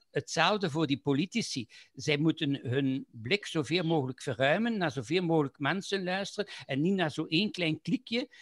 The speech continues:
die het dan blijkbaar, allee, ge-, erbij hoort. Waarom ook? Ik stel mij die vraag. Maar u snapt het, hè? Dus het zou een beetje ruimer moeten, moeten, eh, uitgewerkt worden. Ehm,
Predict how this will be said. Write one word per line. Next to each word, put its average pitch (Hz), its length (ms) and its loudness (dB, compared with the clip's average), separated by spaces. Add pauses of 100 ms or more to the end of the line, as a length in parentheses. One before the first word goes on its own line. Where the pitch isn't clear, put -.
(140)
die 151 160 -2
het - 80 -8
dan 151 220 2
blijkbaar, 135 800 -2 (140)
allee, 156 300 0
ge-, 156 160 -2 (720)
erbij 135 460 2
hoort. 175 560 2 (560)
Waarom 143 480 2
ook? 196 220 6
Ik - 120 -6
stel 156 280 0
mij 139 180 0
die 127 160 -4
vraag. 127 420 -4 (540)
Maar 135 480 0 (640)
u 277 320 -2
snapt 196 360 -2
het, - 140 -6
hè? 190 160 0
Dus 185 260 -4 (140)
het - 240 -6
zou 175 160 6
een 160 60 4
beetje 165 240 2
ruimer 185 420 8
moeten, 139 460 2 (460)
moeten, 143 480 2
eh, 135 280 -2
uitgewerkt 185 600 0
worden. 180 540 -2 (140)
Ehm, 143 380 0